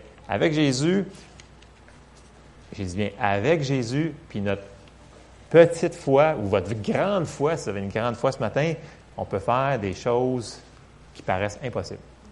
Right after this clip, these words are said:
Amen. Fait que c'est encourageant. Ça, ça, moi, moi, ça m'encourage. Je veux dire, quelqu'un de peu de foi, il a marché sur les eaux.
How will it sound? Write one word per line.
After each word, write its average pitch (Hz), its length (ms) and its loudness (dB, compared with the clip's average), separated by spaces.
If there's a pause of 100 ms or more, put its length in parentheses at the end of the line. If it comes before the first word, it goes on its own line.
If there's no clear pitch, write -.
(100)
Amen. 135 260 0
Fait - 840 -16
que - 60 -14
c'est 117 60 2
encourageant. 131 520 8 (100)
Ça, 101 160 -6
ça, - 420 -2
moi, 160 300 6
moi, 151 140 6
ça 151 120 6
m'encourage. 147 640 8
Je 92 60 -6
veux 92 60 -4
dire, 117 140 -2
quelqu'un 131 300 0
de 117 60 0
peu 185 240 8
de - 40 2
foi, 175 300 6
il 123 120 2
a 98 40 0
marché 139 420 0
sur 151 140 -2
les 117 180 -2
eaux. 156 240 -2